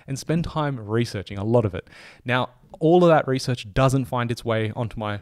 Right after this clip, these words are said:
sheet right here or to the videos that you guys watch or listen to me on your audio. So, if you want extra information, if you want timely information being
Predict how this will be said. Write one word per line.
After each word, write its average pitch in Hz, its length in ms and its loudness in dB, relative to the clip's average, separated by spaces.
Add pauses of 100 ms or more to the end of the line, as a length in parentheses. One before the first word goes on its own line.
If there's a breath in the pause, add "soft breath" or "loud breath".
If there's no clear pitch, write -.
sheet 117 260 -4
right 110 220 -4
here 156 200 -4 (200 soft breath)
or 135 240 0
to 135 120 -8
the 107 80 -10
videos 110 340 -2
that 101 100 -6
you 104 140 -6
guys 95 220 -2
watch 117 360 0
or 143 320 0
listen 123 280 -4
to 123 80 -12
me 120 100 -6
on 117 100 -6
your 117 160 -4
audio. 170 240 0 (280 loud breath)
So, - 460 4 (760 soft breath)
if 190 200 -2
you 240 140 4
want 131 340 2
extra 127 320 -2
information, 104 540 -6
if 160 220 -4
you 214 100 -2
want 143 260 -2
timely 143 440 -2
information 101 540 -8
being 107 400 -4